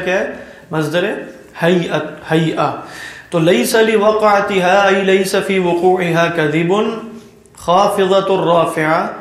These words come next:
ای القیامہ او الساعہ، ستخفض اناسا وترفع اناسا آخرین۔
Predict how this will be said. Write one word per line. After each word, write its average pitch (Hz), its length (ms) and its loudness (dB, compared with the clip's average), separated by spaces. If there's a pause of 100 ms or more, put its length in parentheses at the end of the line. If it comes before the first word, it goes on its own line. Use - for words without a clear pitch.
(380)
ای 170 240 2
القیامہ 156 920 0
او 175 240 0
الساعہ، 170 720 -2
ستخفض 180 880 -2 (180)
اناسا 170 580 -2 (480)
وترفع 147 800 -2 (220)
اناسا 143 500 -6 (140)
آخرین۔ - 480 -16